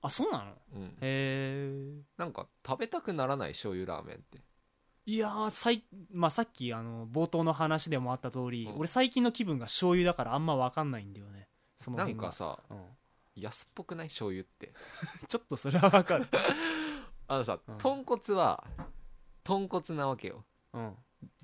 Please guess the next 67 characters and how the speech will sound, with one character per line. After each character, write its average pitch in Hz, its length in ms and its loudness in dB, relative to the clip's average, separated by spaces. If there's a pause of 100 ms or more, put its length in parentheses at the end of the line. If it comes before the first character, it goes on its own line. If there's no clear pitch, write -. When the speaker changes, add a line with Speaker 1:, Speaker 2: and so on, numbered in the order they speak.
(120)
Speaker 2:
取 196 120 0
っ - 60 -18
て 117 100 0
る 90 60 0
わ 85 100 -4
け 82 100 -12
よ、 87 60 -8
そ - 120 -10
の 90 60 -10 (140)
出 98 140 -6
汁、 - 180 -12 (920)
ス - 160 -4
ー 104 100 -2
プ - 160 -10
を。 - 120 -10 (100)
Speaker 1:
う 131 40 -10
ん 123 40 -4
う 123 40 -2
ん 120 40 -2
う 117 40 -4
ん。 - 40 -4
Speaker 2:
豚 120 220 2
骨 113 240 -2
を 107 40 -2
わ 110 120 2
ざ 104 80 -6
わ 92 100 -4
ざ - 20 -14
そ 104 100 -10
れ 98 60 -6
煮 98 140 -6
詰 110 200 -8
め 90 80 -8
て。 - 220 -14
Speaker 1:
う 131 80 -6
ん - 20 -2
う 127 40 -2
ん 117 140 -4
う 117 80 -6
ん。 104 180 -12 (400)
Speaker 2:
味 196 140 0
噌 - 140 2
も、 113 380 -2
Speaker 1:
う - 20 -6
ん。 107 160 -8 (580)
Speaker 2:
そ - 180 -2
れ 185 80 0
な 202 120 2
り 190 140 0
な 180 100 2
味 170 160 0
噌 - 120 0
を 95 120 0
作 - 260 -4
っ - 20 -10
て - 180 -4
き - 80 -10
て 135 100 0
る 90 80 -2
わ 90 120 -4
け 87 80 -12
よ、 82 80 -10
そ - 120 -10
の 90 160 -8
時 87 140 -16
点 85 180 -14
で。 92 160 -20